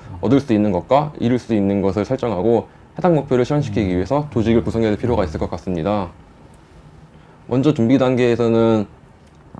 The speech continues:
Speaker 1: 비아이엠에 대한 정부 추진 및 정책을 대해서 빠르게 이해하고, 그 안에 핵심 기술인 비아이엠을 적용하기 위해 앞서 말한 것과 같이 더 늦지 않게 조직 구성과 목표 설정을 통해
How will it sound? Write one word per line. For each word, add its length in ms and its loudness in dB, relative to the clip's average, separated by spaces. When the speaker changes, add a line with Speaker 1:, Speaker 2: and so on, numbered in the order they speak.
Speaker 1:
비아이엠에 460 4
대한 220 0
정부 380 -2
추진 380 -2
및 320 -2
정책을 380 0
대해서 200 -2
빠르게 320 4
이해하고, 600 2
그 140 2
안에 160 2
핵심 260 0
기술인 840 -2
비아이엠을 300 4
적용하기 520 -2
위해 220 2
앞서 280 -2
말한 220 0
것과 180 -8
같이 320 -6
더 100 -4
늦지 280 0
않게 560 0
조직 220 -4
구성과 640 0
목표 240 -4
설정을 340 -2
통해 360 -4